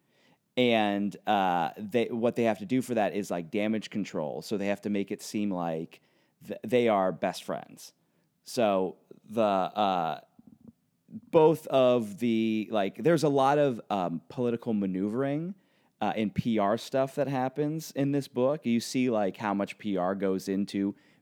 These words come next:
being a, uh, a pol-, politician's, uh, like, kid or a prince,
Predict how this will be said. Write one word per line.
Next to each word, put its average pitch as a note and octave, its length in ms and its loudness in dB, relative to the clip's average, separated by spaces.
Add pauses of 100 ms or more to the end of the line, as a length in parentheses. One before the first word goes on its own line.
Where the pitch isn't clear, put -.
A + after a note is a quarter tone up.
(140)
being G#2 460 2
a, F2 500 0
uh, C#2 360 -6 (500)
a F#2+ 240 0 (120)
pol-, G#2+ 460 -4
politician's, A2+ 960 -2
uh, E2+ 440 -2 (400)
like, F#2 380 -4
kid C#3 480 0 (340)
or G#2+ 320 6
a F2 320 -2 (640)
prince, A2 500 -4